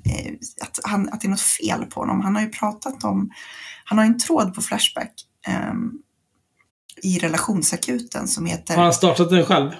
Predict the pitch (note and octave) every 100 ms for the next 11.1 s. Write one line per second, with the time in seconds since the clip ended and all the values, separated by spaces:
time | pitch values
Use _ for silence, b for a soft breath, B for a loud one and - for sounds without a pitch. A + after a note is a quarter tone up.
0 | _ - F3+ F#3+ G#3 G3 - C4 B3 A#3
1 | - F3 - A3+ A3+ G#3 - - - G3+
2 | G3 F#3+ - - - - - - - A3
3 | F3+ F3+ F#3 - E3 A#2 - b b b
4 | b b - - A#3 D4+ D4 G#3 A3+ A3+
5 | G#3 G3 F#3 F3 E3 E3 F3+ F#3 - -
6 | - - G#3+ E3+ E3 G#3 - _ - F#3+
7 | F3 F3 - A3 - G#3+ A#3+ G3+ - D#3+
8 | - F3 E3 G#3+ - - - - - A3
9 | G#3 G3 B3+ E3 - G3+ G#3 A3 F3+ G3+
10 | - C4 B3+ A#3+ - F#3 F3 E3+ - F#3